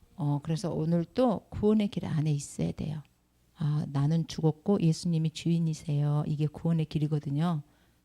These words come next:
"나는, 어, 십자가 아래 죽게 해주시고 예수님만 내 주인 되어주세요." 오늘 또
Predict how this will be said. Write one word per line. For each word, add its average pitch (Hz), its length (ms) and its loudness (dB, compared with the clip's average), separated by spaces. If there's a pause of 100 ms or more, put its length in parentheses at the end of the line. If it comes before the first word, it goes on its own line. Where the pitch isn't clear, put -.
(220)
"나는, 151 540 0 (580)
어, 147 220 2
십자가 165 720 -2
아래 156 300 0
죽게 - 320 -2
해주시고 196 580 0 (360)
예수님만 165 540 2
내 151 120 2
주인 165 320 -4
되어주세요." 151 840 -2
오늘 151 280 -4
또 208 220 0